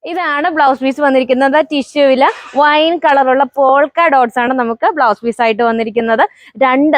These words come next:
നമ്മൾ കാണിച്ചിരിക്കുന്ന രണ്ട് ഡിജിറ്റൽ പ്രിന്റിന്റെ സാരി വന്നിരിക്കുന്ന ബ്യൂട്ടിഫുൾ ആയിട്ടുള്ള പ്രിന്റ് ആണ്. ആദ്യത്തെ വന്നിരിക്കുന്ന ആ മജന്ത കളറിലുള്ളതാണേലും ഇപ്പം വന്നിരിക്കുന്ന ഈ വൈൻ കളറിലുള്ളതാണേലും നല്ല, നല്ല അടിപൊളി കളർ ഷെയ്ഡ്സിലാണ് വന്നിരിക്കുന്നത്.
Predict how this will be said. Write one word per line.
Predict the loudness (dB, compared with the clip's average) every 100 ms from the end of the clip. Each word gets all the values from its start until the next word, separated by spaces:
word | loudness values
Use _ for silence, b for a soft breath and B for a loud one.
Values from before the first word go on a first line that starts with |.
| 2
നമ്മൾ | 0
കാണിച്ചിരിക്കുന്ന | 0 -2 -4 -6 -4 -2
രണ്ട് | 0 0 0 0
ഡിജിറ്റൽ | 0 -2 0
പ്രിന്റിന്റെ | 0 0 0 -2
സാരി | 0 0 0 0
വന്നിരിക്കുന്ന | -2 -2 -2
ബ്യൂട്ടിഫുൾ | -2 -2 0 2 2 2
ആയിട്ടുള്ള | 0 0 -2
പ്രിന്റ് | 0 -2 0
ആണ്. | 0 0 -4 B -4
ആദ്യത്തെ | -2 -2 0
വന്നിരിക്കുന്ന | 0 0 0 0
ആ | 0
മജന്ത | 0 -2 -2 -2
കളറിലുള്ളതാണേലും | 0 0 0 2 2 2 2 0 -2 -4 -8 -6
ഇപ്പം | -4 0 0
വന്നിരിക്കുന്ന | 2 0 0 -2
ഈ | -2
വൈൻ | 0 -2 0 -2
കളറിലുള്ളതാണേലും | 0 0 2 2 2 2 0 0 0
നല്ല, | 0 0 -2 B B _ _ _
നല്ല | -2 0 2
അടിപൊളി | 0 -2 -2 0 0 0
കളർ | 0 0
ഷെയ്ഡ്സിലാണ് | 0 -2 0 -2 0
വന്നിരിക്കുന്നത്. | 0 -2 -2 -2 0 0 0